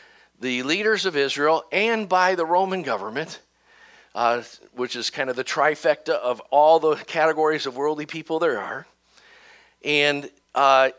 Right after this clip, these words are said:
and he held them culpable for their action, even though it was his predestined plan.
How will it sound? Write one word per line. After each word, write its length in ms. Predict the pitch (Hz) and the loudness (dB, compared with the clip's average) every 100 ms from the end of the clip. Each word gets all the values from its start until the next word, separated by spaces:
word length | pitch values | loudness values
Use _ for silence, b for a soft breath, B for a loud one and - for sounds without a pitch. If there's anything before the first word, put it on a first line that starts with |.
| - | -4
and 420 | 233 233 180 185 | 0 2 2 0
he 480 | 170 - 220 240 233 | -10 -10 -8 -6 -6
held 440 | 208 233 226 165 | -2 2 2 0
them 260 | 202 208 196 | -2 -2 -4
culpable 760 | - 247 269 127 101 117 131 b b | -4 -2 -2 -4 -6 -6 -6 b b
for 200 | - 175 | -4 -2
their 160 | 175 180 | 2 2
action, 480 | 202 240 - 175 147 | 2 0 -4 -6 -8
even 260 | 180 185 | -6 -6
though 300 | 175 208 214 | 0 4 4
it 120 | 185 - | 2 -2
was 160 | 175 | -4
his 140 | 185 175 | -4 -6
predestined 560 | 196 180 185 - 175 | -6 -2 -2 -2 -10
plan. 340 | 190 220 214 | -4 -4 -4